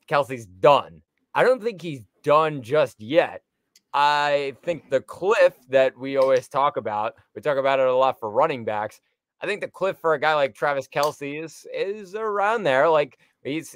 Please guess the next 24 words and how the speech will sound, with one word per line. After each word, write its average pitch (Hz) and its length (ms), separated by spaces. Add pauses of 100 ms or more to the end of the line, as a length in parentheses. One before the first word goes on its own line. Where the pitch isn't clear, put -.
he's 147 400
up 165 160
there 185 240
in 160 60
age, 151 560
midway 160 560
through 170 260
his 151 140
thirties. 160 680 (380)
We're 151 220 (200)
kind 185 380
of 170 260
on 165 360
the, 139 220 (300)
the 147 120
downslope. 131 760 (280)
I, 147 240
I 139 100
remember, 170 460
Brett, 131 300
we 143 140
talked 160 420
about 135 460
it, 127 160